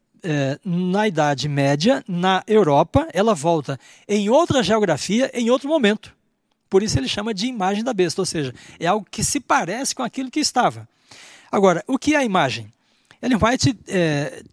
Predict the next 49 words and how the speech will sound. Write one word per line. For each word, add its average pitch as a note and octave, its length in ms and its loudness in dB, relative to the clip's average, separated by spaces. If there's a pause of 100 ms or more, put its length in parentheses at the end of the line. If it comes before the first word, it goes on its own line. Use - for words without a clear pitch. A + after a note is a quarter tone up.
tem F3+ 180 -2
coisas G3 320 -2
que - 100 -4
ela A3 80 -2
explica G3 460 -2
bem F#3+ 180 -2
claramente, G#3 720 -2
né, D3 140 -2
e D#3+ 60 0
ela F#3+ 120 0
entende A3+ 480 0
aquilo A#3 280 -2
que - 60 -8
quer G#3+ 100 2
explicar. A3+ 420 -4
Se - 80 -10
você A#3+ 180 -2
pegar G#3 260 0
o - 20 0
Grande D#3+ 240 -4
Conflito, F3+ 420 -6
na D3 60 -8
página C#3+ 360 -2
quatrocentos D3+ 480 -4
e C3+ 60 -6
quarenta C#3+ 560 -6 (420)
em D3 140 -4
diante C#3+ 340 -2
ali, F3 240 -2 (380)
ela D3+ 160 -4
fala F3+ 220 -4
assim, D#3 240 -2
"O F3+ 40 -4
que A3 240 -2
é A#3+ 100 0
a A#3 40 -2
imagem C#3+ 640 -2
e G#3+ 100 -2
como C4+ 360 0
será G#3+ 280 -2
ela A3 160 0
formada?" C#3+ 600 0 (840)
Então C#3 100 -6
ela D#3 140 -2
diz, C3 240 -4
"A D3 60 -2
imagem G#3 500 0
será B3 240 -2
formada C#3+ 640 -2